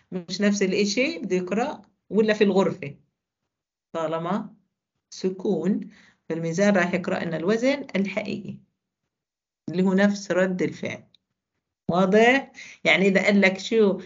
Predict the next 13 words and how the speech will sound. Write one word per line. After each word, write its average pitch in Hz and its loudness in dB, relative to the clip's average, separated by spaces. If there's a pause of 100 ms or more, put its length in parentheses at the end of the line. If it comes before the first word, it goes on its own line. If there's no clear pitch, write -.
(200)
آه، 156 4
سكيل 202 4
ريدنج، 180 4
تفكروا - -8
سؤال 170 -4
من 165 -8
المريخ؟ 180 0 (180)
لا، 262 -2 (300)
نفس - -10
الإشي، 202 -2
هيك 339 4
أو 151 0
هيك. - -12